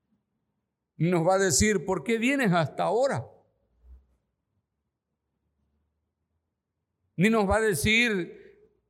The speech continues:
"Es que tú fallaste", sino al contrario, nos toma, nos abraza.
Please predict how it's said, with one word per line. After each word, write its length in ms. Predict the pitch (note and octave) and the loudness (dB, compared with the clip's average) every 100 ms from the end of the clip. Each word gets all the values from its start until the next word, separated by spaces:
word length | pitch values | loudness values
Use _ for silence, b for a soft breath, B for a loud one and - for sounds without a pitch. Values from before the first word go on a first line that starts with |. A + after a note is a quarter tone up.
| _ | _
"Es 140 | - F3+ | -2 0
que 140 | - | 0
tú 180 | D#3 A3+ | 0 -2
fallaste", 1000 | F3 F3 F3 A3 B3+ - G#3+ D#3+ G#2+ G2 - _ _ _ _ _ _ _ _ _ _ _ _ _ _ _ _ _ _ _ _ _ _ _ | -2 -2 0 0 -2 -4 -2 2 0 0 -10 _ _ _ _ _ _ _ _ _ _ _ _ _ _ _ _ _ _ _ _ _ _ _
sino 260 | - G#3 G3+ | -2 2 4
al 140 | F#3+ | 2
contrario, 680 | F#3+ F#3 E3+ F#3+ G3+ A#3 A3+ | 0 -2 -2 -2 0 0 0
nos 320 | G3+ F#3+ - - | -2 -4 -6 -4
toma, 400 | A3 A#3+ A#3 A3 | -2 -2 -2 -2
nos 200 | G3+ E3 | -2 0
abraza. 880 | F3+ F3 G3 A#3 A#3+ F#3 C#3 G#2 | -2 -2 -2 -2 -2 -4 -4 -6